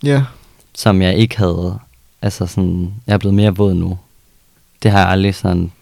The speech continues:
Speaker 2: haft et problem med, eller sådan, det er meget normalt.
Speaker 1: Ja.
Speaker 2: Jeg synes, altså, det er hele tiden nu. Og det er sådan, det er ikke engang, fordi jeg er liderlig, men det er der bare.
Speaker 1: Ja.
Speaker 2: Og sådan, ja, altså, det,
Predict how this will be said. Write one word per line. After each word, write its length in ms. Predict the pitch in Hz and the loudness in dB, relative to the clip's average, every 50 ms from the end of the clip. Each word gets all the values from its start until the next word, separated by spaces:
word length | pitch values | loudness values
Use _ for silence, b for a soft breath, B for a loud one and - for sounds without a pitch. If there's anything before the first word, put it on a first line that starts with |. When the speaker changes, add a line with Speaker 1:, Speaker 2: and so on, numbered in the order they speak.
| b b b b b b _ - | b b b b b b _ -10
Speaker 2:
haft 280 | - 98 98 92 - - | -2 -2 -2 -2 -2 -8
et 80 | 120 - | -10 -6
problem 340 | - 98 90 98 98 92 | -4 -4 0 0 0 2
med, 140 | 92 87 90 | 2 0 0
eller 140 | 90 87 87 | -2 -2 -4
sådan, 160 | - - 90 | -4 -4 -6
det 80 | - - | -2 0
er 80 | 92 | 0
meget 200 | 92 92 92 95 | 0 2 2 2
normalt. 420 | 98 98 98 98 95 87 87 85 - _ - | 2 2 2 2 2 0 -2 -6 -10 _ -6
Speaker 1:
Ja. 180 | 139 139 135 135 131 - - _ - - | -2 -2 -2 -2 -2 -6 -14 _ -6 -4
Speaker 2:
Jeg 100 | - 98 | -4 -4
synes, 220 | - - 95 - - - - - _ | -2 -4 -6 -6 -8 -16 -20 -16 _
altså, 240 | - 95 - - - - | -10 -10 -8 -10 -14 -4
det 80 | - 104 | -2 0
er 40 | 95 | 0
hele 220 | 98 101 101 101 98 | 2 2 2 2 0
tiden 260 | - - 95 90 90 | -2 -2 -2 -2 -2
nu. 200 | 90 92 95 95 - - _ _ _ | -2 -4 -4 -6 -8 -10 _ _ _
Og 140 | - 120 - | -6 0 4
det 100 | 113 110 | 4 4
er 40 | 104 | 4
sådan, 160 | - 117 113 | 4 4 2
det 80 | 101 | 4
er 40 | - | 4
ikke 120 | 127 123 127 | 4 4 4
engang, 160 | 110 98 95 | 4 4 2
fordi 180 | - - 113 | 0 0 2
jeg 60 | 110 101 | 2 2
er 40 | |
liderlig, 380 | 101 107 127 127 110 98 95 95 | 2 2 2 2 2 0 0 -2
men 140 | 98 98 95 | -2 -2 -2
det 80 | 98 - - | -4 -4 2
er 120 | - 131 | 2 4
der 120 | 131 127 104 | 6 6 4
bare. 340 | 95 - 95 98 98 104 101 B B B B B B B - | 4 0 -2 0 0 -2 -2 B B B B B B B -4
Speaker 1:
Ja. 120 | 123 123 | 0 2
Speaker 2:
Og 80 | 120 117 | 2 2
sådan, 400 | - 117 107 101 101 98 92 90 b b b b b b b b b b b b b b | 4 2 2 2 2 0 -2 -4 b b b b b b b b b b b b b b
ja, 180 | - 113 110 113 101 104 - _ _ _ _ | 2 4 4 4 2 -2 -12 _ _ _ _
altså, 220 | - - 117 117 110 | -2 -2 0 0 -2
det, 140 | - - | -4 -4